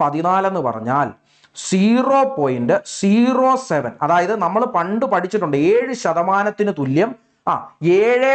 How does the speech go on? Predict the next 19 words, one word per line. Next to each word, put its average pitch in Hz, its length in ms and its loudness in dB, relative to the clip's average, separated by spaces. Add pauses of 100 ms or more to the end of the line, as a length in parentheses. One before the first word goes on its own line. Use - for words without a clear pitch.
പോയിന്റ്, 202 320 0 (460)
നമ്മൾ 175 220 2
പറഞ്ഞിട്ടുണ്ട് 240 420 0 (140)
one 180 160 -2 (160)
by 214 140 2 (120)
fourteen 185 540 0
എന്ന് 208 160 0
പറയുമ്പോൾ 170 380 0 (140)
ഒരു 214 100 2 (160)
ഏഴ് 285 260 2
ശതമാനത്തിനോട് 202 760 0
അടുത്തെന്നുള്ള 208 600 0
രീതിയിലാണ് 170 460 -2
തുല്യമായിട്ട് 175 440 0
നിൽക്കുന്നത്. 117 280 -8
അപ്പൊ 214 160 -2
ആ - 20 4 (100)
ഒരു 226 120 2
അപ്രോക്സിമേഷൻ 220 580 -2